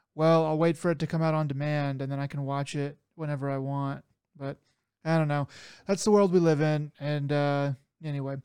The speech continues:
so, uh, that's pretty much it for the newsy news. There's some other little things. I think Sony added ten or fourteen forty p support, which isn't totally all the way there, but whatever. That's, who gives a shit?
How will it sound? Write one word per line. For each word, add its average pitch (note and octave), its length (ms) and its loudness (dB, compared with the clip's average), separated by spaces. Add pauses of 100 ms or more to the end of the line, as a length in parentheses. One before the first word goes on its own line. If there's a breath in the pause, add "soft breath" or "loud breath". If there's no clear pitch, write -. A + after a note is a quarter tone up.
(380 loud breath)
so, G3+ 640 4
uh, F3+ 280 2
that's G3+ 240 2
pretty A#3+ 180 -2
much A3 220 0
it G#3+ 120 2
for G3+ 280 2
the E3+ 100 0
newsy F#3 340 2
news. D3+ 640 2
There's G#3+ 220 0
some E3+ 100 0
other D#3+ 160 4
little D3 200 0
things. D3 460 -2
I D3+ 60 -4
think D#3+ 160 -4
Sony D3 380 -4
added C#3+ 340 -4
ten D3 420 -6
or D3+ 360 -6
fourteen D#3+ 340 -6
forty D3 240 -4
p D#3 480 -2 (340 soft breath)
support, E3 560 0
which D#3 240 -6
isn't D#3+ 360 -4 (180)
totally D#3 800 0 (260)
all D#3+ 160 -2
the D3+ 80 -2
way D3+ 160 0
there, D3+ 360 0
but C#3 340 -6
whatever. C#3 640 -6 (140)
That's, - 340 -14
who E3+ 100 -6
gives C#3 180 -6
a C#3+ 40 -6
shit? D3 300 -8